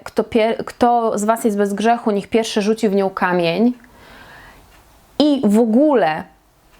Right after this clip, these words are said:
mamy tendencję do tego, żeby w żaden sposób nie osądzać nikogo nigdy, co nie jest słuszne, niestety. Albo zatrzymujemy się w punkcie, kiedy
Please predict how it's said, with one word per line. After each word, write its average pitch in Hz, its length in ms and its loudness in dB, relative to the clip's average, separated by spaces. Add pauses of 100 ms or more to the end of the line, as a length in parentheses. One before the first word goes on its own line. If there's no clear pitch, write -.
(380)
mamy 269 300 2
tendencję 254 560 2
do 214 100 0
tego, 226 300 0
żeby 208 300 -2
w 196 40 -2
żaden 254 360 0
sposób 233 460 -6
nie 240 240 2
osądzać 226 680 -2
nikogo 208 480 -2
nigdy, 180 520 0 (1700)
co - 180 0
nie 214 160 2
jest 190 160 -2
słuszne, 180 720 -2 (160)
niestety. 202 640 -2 (960)
Albo 339 280 2
zatrzymujemy 254 640 2
się 247 120 -4
w - 100 -8
punkcie, 226 540 -2
kiedy 208 300 -2